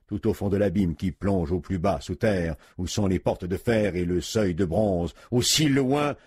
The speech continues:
au-dessous de l'Hadès que le ciel est au-dessus de la terre. Alors vous comprendrez combien je l'emporte sur tous les dieux.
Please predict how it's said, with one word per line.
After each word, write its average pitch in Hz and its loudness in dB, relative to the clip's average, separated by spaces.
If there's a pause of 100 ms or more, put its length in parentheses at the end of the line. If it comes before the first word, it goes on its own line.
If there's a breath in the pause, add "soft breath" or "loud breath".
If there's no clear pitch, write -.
(100)
au-dessous 131 2
de 123 4
l'Hadès 127 2
que 127 0
le 120 4
ciel 139 4
est 117 4
au-dessus 113 0
de 107 0
la 104 2
terre. 64 -2 (1000)
Alors 135 4
vous 139 2
comprendrez 143 0
combien 135 0
je 110 0
l'emporte 120 0
sur 87 -4
tous 90 -2
les 82 0
dieux. 69 -6